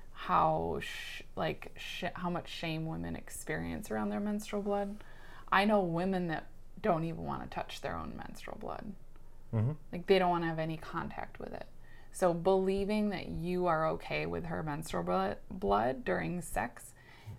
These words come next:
Speaker 1: may be a huge stretch for some women to really believe that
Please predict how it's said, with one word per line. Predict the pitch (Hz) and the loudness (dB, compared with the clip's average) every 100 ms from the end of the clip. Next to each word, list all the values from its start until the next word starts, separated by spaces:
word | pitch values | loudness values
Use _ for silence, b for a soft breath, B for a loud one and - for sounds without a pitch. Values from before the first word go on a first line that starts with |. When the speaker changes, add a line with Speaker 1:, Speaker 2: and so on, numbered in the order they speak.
| - | -4
Speaker 1:
may | 185 180 165 | 0 2 2
be | 185 175 | 0 0
a | 160 165 - | 2 0 -4
huge | - - 202 180 160 | -14 -4 0 2 0
stretch | - - 170 - - - | -10 -2 0 0 -2 -6
for | 170 | -6
some | - 160 | -4 -4
women | - - - - | -4 -4 -4 -6
to | - | -6
really | 170 165 175 165 160 156 - | -4 0 2 2 -2 -6 -2
believe | 165 156 156 151 170 | -2 -2 -4 -4 2
that | 196 226 269 | 6 6 4